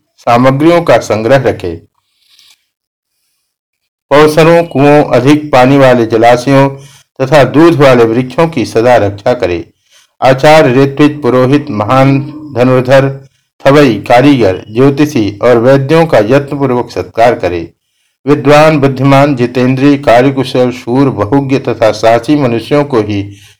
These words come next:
सब कामों में लगाए। राजा को यत्नपूर्वक धार्मिकों का सम्मान करना और पापियों को दंड देना चाहिए। सभी वर्णों को अपने अपने कर्मों से में लगाना चाहिए।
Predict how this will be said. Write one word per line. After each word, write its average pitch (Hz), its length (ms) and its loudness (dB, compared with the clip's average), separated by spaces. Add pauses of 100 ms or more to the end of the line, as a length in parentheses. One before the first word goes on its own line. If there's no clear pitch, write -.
(140)
सब 165 200 -2
कामों 120 340 2
में 107 120 0
लगाए। 90 420 -2 (580)
राजा 147 300 4
को 175 180 2
यत्नपूर्वक 147 640 0
धार्मिकों 135 600 0
का 151 140 0
सम्मान 117 480 -2
करना 120 520 -2 (340)
और 147 120 2
पापियों 135 480 0
को 131 160 -4
दंड 113 340 -2
देना 101 260 0
चाहिए। 92 540 -4 (400)
सभी 151 200 2
वर्णों 160 360 4
को 175 160 2
अपने 156 360 0
अपने 147 260 -2
कर्मों 135 380 0
से 131 260 -4
में 120 340 -2
लगाना 110 400 0
चाहिए। 92 540 -4